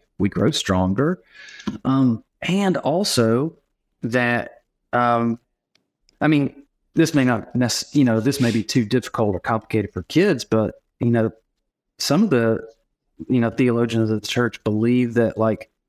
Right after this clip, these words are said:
it's not that God was gonna keep them from eating the, not from that tree of knowledge of good and evil from forever necessarily.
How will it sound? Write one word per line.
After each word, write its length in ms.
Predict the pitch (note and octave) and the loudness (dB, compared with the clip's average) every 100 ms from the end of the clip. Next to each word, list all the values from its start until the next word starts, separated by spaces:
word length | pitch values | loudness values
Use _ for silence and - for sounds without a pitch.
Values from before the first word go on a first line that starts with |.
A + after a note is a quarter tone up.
| _ _ - | _ _ -6
it's 180 | C3+ - | -4 0
not 220 | F3 - | 0 0
that 120 | C#3+ | -2
God 280 | C3 C3 A#2+ | -2 -2 -2
was 160 | A#2+ G#2+ | -2 -2
gonna 420 | C3 A#2 G#2+ G2+ _ _ _ | 0 0 -2 -6 _ _ _
keep 280 | - F3+ F#3 | -6 -2 0
them 160 | D#3+ C#3 | 0 0
from 240 | - A2+ - | 0 -2 -2
eating 520 | B2+ D#3 E3 C#3 B2+ | -2 0 0 2 2
the, 200 | A2 A2 - _ - | 2 0 -2 _ -4
not 340 | B2 A#2+ B2 - - | -2 -2 -4 -8 -8
from 180 | B2+ A#2 | -2 0
that 240 | E3 G3 | 0 0
tree 180 | B2+ A#2 | 0 0
of 80 | A2 | 0
knowledge 320 | A2+ A2+ A2 | -2 -2 -4
of 80 | G#2 | -4
good 140 | A#2 | -2
and 100 | A2+ | 0
evil 220 | A#2+ A#2+ | 0 -2
from 180 | - G#2+ | -2 -6
forever 420 | - G2 D3+ A3+ | -2 -2 0 0
necessarily. 840 | A2+ G2+ - - G2+ G2 A#2 D#3+ | -2 -2 -6 -2 0 0 0 -2